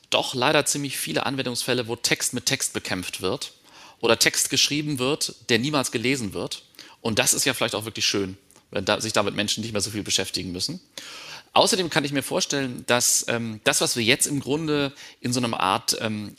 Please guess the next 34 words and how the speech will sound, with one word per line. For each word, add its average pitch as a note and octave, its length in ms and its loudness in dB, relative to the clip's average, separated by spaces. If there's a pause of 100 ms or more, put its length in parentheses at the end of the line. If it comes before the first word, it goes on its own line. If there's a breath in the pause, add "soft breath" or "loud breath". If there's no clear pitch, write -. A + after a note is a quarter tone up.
(100)
Demonstrationssystem A#2+ 1300 -2 (120)
gesehen G#2+ 380 2
haben F#2 300 -2
mit F2+ 100 -8
diesem F#2+ 320 -6 (320)
chatartigen G#2+ 920 0 (260)
Benutzerinterface, A2 1040 2 (480 loud breath)
dass - 180 2
das C#3 220 4
natürlich C3 400 2
nicht D3+ 240 0
die - 100 2
Art B2 140 2
und B2 100 -4
Weise A2+ 260 2
ist, - 260 -4
wie A2+ 80 -6
das A2+ 180 2
in G#2+ 120 -6
Zukunft - 480 -4
in G2+ 300 -4
Produkte - 420 -6
integriert F#2+ 720 -2
werden F#2 440 2
wird, F2+ 240 0
sondern F#2 240 -6
da F#2+ 80 0
gibt's - 220 -2
noch G2 100 -4
viel, B2 180 -2
viel A2+ 120 -2
schlauere A2+ 420 2
Sachen. F2 340 -4
Also G2 280 -6